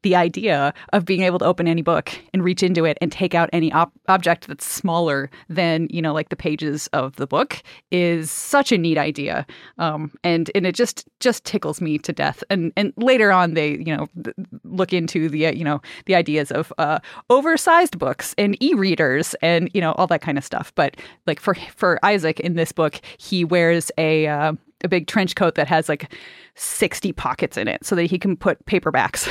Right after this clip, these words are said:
<laughs> of all different things. So whatever mission he's going on, he goes through the library and he picks out the books that have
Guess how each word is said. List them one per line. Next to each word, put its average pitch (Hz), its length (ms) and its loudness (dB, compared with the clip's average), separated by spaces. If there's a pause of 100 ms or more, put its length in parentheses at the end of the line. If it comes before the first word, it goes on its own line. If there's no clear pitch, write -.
(140)
<laughs> - 140 -14
of 202 140 0
all 208 340 8
different 190 320 2
things. 151 220 -2
So 165 160 4
whatever 190 340 4
mission 208 360 4
he's 202 200 2
going 185 320 2
on, 156 220 2 (220)
he 180 220 -6
goes 180 220 2
through 185 160 0
the 160 60 -2
library 160 480 2
and 156 80 -4
he 165 80 -2
picks 170 240 -4
out 151 140 0
the 165 60 -4
books 156 320 -4
that 151 140 -2
have 156 380 0